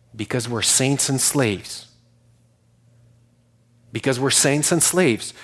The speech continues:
Viewing ourselves accurately in light of the gospel will help us to value the spread of the gospel.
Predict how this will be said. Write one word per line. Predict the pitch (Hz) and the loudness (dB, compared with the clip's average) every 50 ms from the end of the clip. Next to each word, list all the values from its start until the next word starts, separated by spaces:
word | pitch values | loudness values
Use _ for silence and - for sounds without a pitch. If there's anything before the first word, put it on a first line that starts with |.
| - - - | -20 -14 -8
Viewing | 117 123 135 127 151 170 196 202 208 220 | -4 -2 2 4 4 6 6 6 6 4
ourselves | 214 185 - - 208 185 175 - - - - | 4 2 2 4 4 4 4 2 0 -4 0
accurately | - 170 190 208 214 - - 208 180 180 175 156 156 156 151 | 0 2 2 2 0 -2 0 2 2 4 4 4 4 4 4
in | 147 147 | 4 4
light | 143 139 139 143 | 2 2 2 2
of | 135 123 | 0 0
the | 135 127 | 0 0
gospel | 120 123 117 117 - - - 127 131 135 - - - - | 2 2 2 2 0 -2 -4 -4 -4 -4 -8 -14 -12 -2
will | - 156 170 156 | 2 4 4 4
help | - - 170 180 185 - - | 4 4 4 4 4 4 2
us | 185 - - | 2 2 2
to | - - 185 180 175 165 - - - - | 0 2 4 6 6 4 2 -2 -14 -12
value | 127 110 113 113 175 180 185 190 214 208 180 165 139 135 143 131 127 123 123 123 - - - | -12 -6 0 2 4 6 6 6 6 4 4 2 0 2 2 2 2 2 0 -4 -8 -12 -6
the | 135 147 139 | -4 0 0
spread | - - - 180 185 175 | 0 0 2 2 2 2
of | 160 127 | 0 -2
the | 127 120 | -4 -2
gospel. | 117 101 82 - - - - - - | -2 -4 -4 -4 -10 -12 -14 -18 -20